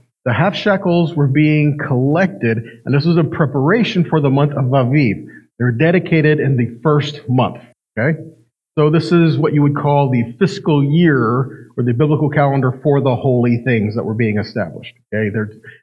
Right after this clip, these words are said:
different calendars we find in the Torah, different, different times of, of reckoning of time for different times and seasons, right? Here, the, the half shekel was collected for the offerings and the things that were established in that fiscal year that was being there.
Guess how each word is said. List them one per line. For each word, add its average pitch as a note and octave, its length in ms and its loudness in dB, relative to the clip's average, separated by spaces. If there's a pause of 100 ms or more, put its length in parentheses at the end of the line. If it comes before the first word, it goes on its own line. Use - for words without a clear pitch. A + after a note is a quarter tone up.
different D#3+ 260 0
calendars D3 360 0
we C3 140 0
find C#3 300 0
in C3 80 0
the B2 80 0
Torah, C3+ 260 0
different, B2+ 340 -4
different C3 420 -4
times D3 380 0
of, A#2+ 200 -2
of B2 100 -4
reckoning C3+ 460 -2
of - 120 -4
time C3 180 -2
for A#2+ 100 -2
different A#2 320 -6
times B2+ 300 -2
and A2 120 -4
seasons, G#2 800 -6
right? A2+ 220 -4 (500)
Here, D3 460 0 (240)
the, A#2+ 340 -2
the A2 180 -4
half B2+ 180 0
shekel C3 240 -2
was A#2 100 -2
collected C#3+ 520 0 (540)
for C3+ 100 0
the B2 80 -2
offerings C3+ 760 0
and B2+ 80 0
the A#2+ 60 0
things A#2+ 180 -2
that A#2+ 80 -2
were A2+ 200 -2
established A2+ 720 -4
in A2 160 -4
that A#2 280 -2
fiscal A#2 400 -2
year G#2 200 0
that G#2 80 -2
was A2+ 100 -8
being G2 640 -6
there. - 260 -6